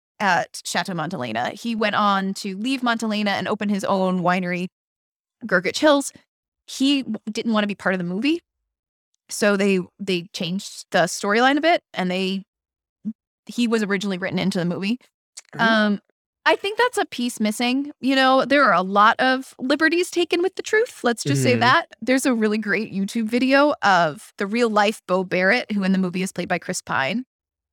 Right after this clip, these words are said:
Speaker 1: He does, like, a Q and A of the questions of, "Did this really happen? Did this not really happen?" And he's great. He's so charming. And you can just tell that he's the C E O of a very successful winery. You're like, "Yep, you were a hippie. You are not a hippie anymore, sir."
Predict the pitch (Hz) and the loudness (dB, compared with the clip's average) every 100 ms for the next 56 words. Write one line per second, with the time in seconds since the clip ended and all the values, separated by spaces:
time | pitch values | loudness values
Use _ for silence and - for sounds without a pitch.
0 | _ - - 233 226 214 220 208 202 202 | _ -14 -8 -4 0 0 2 0 0 2
1 | 165 180 - 254 208 208 220 320 320 _ | 0 -2 -2 0 2 2 2 -2 -8 _
2 | - 202 185 180 - _ _ 196 180 160 | 2 4 4 0 -8 _ _ 2 2 2
3 | - _ _ - 226 - 240 240 233 185 | -6 _ _ -4 -2 -2 0 0 -2 -6
4 | 202 202 202 190 202 196 175 - 190 202 | -8 -6 -4 -4 -4 -2 -2 -4 -8 -10
5 | 196 170 - 190 180 190 - - 202 214 | -6 -4 -2 -4 -4 -4 -6 -6 -8 -8
6 | _ 240 269 320 359 403 - 277 180 - | _ 0 0 -2 -4 -2 2 0 0 -8
7 | 277 302 - 294 311 - 247 247 254 254 | -4 -4 4 4 4 0 0 2 0 0
8 | - 240 226 220 233 254 277 220 214 214 | 0 2 0 -2 -4 -4 2 2 2 -4
9 | 214 220 202 233 - 220 196 190 202 214 | -2 2 2 2 0 0 2 2 2 0
10 | 175 - - 220 208 196 - - 185 - | -2 -10 -16 -10 -8 -8 -12 -12 -14 -4
11 | 190 147 196 226 - 254 269 277 262 381 | 0 0 0 -4 -6 -2 2 2 2 0
12 | - 277 294 285 330 311 294 262 214 165 | 0 0 2 2 2 2 0 -4 -6 -4
13 | 202 233 226 214 226 233 240 226 202 208 | -2 0 2 2 4 4 2 2 0 0
14 | 208 214 - 170 190 | 0 -2 0 0 0